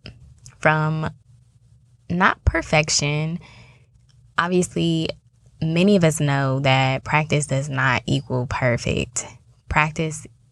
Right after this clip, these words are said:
makes progress. And there's no need for perfection because the only per-, perfect person that I know of was Christ. So that's already out the door.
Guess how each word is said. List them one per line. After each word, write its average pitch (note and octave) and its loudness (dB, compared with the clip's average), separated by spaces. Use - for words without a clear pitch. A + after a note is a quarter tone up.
makes C#3 -4
progress. E3 0
And F#3+ -2
there's A#3+ 2
no C4+ -2
need E3 -2
for D3 -4
perfection C#3 -8
because C#3 -8
the - -6
only F3 -6
per-, D#3 -8
perfect F3 -2
person C#3+ -6
that A#2+ -4
I E3 4
know C3+ -4
of C3+ -8
was C3 -6
Christ. - -2
So D3+ 2
that's F3+ 4
already D#3 2
out C#3+ -2
the E3+ 0
door. C#3+ -4